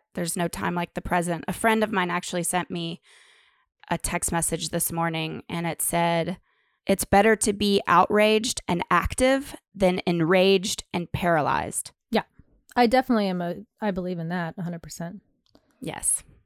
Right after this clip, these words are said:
Speaker 2: I've been fighting people on Facebook all night. That's not active. <laughs> That's not an active choice. Don't fight with people on Facebook. It's just not worth it. Uh, but yes, I've been, you know, really amped up. Um, and if you don't know what's going on, where have you been?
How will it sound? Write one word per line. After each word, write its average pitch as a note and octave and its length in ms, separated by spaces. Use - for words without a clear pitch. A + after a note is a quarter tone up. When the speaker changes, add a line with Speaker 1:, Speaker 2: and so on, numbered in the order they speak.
Speaker 2:
I've - 140
been F#3 140
fighting C4 420
people D4 280
on D4 180
Facebook D#4+ 420
all C#4+ 80
night. B3 160
That's G#3+ 200
not F#3 200
active. D#3+ 300
<laughs> - 480
That's C#4 240
not C#4 400
an B3 160
active A#3+ 480
choice. - 420
Don't D4+ 220
fight B3+ 160
with A3+ 80
people G3 200
on F3+ 100
Facebook. F3 380
It's B3+ 160
just B3 180
not F3 160
worth E3 200
it. E3+ 160
Uh, F#3 680
but A#3+ 120
yes, A3 300
I've G#3+ 160
been, G3+ 260
you G3+ 100
know, E3 260
really F3+ 260
amped E3+ 300
up. D#3+ 240
Um, G3 360
and D4 140
if C#4+ 100
you D4+ 100
don't D#4+ 140
know C4+ 140
what's A#3+ 180
going F#3+ 260
on, F3 360
where A3+ 220
have F3+ 120
you A3 120
been? F3+ 340